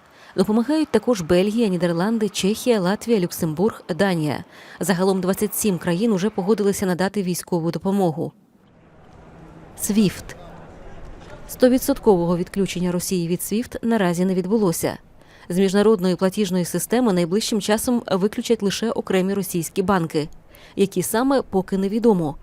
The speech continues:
Ці фінансові установи не зможуть робити міжнародні перекази,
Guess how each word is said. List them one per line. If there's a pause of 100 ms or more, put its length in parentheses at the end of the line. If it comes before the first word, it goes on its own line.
(300)
Ці
фінансові
установи
не
зможуть
робити
міжнародні
перекази,